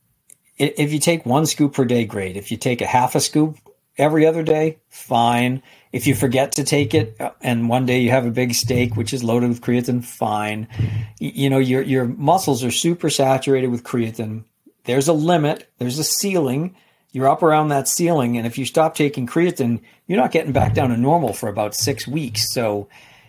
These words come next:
uh, if you wanna drop it down to three grams per day, uh, you know, go ahead. It's, it's a bit related to how large you are.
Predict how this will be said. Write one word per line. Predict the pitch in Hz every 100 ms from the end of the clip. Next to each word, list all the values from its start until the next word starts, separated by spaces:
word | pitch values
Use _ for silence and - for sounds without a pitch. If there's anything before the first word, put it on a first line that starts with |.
| _ _ -
uh, | 110 107 -
if | 127 156
you | 190
wanna | 190 147
drop | 135 127
it | 143
down | 127 127
to | 120
three | - 127
grams | 123 117 117 113
per | -
day, | 98 101 98 107 123 _ _ _ 120
uh, | 113 117
you | 180 170
know, | 160
go | 151 160
ahead. | 160 165 82 92 - -
It's, | 135 -
it's | 147
a | 143
bit | 117 185
related | 214 170 160 160
to | 151
how | 135 135
large | 123 113 123 120 117
you | 98
are. | 90 107 156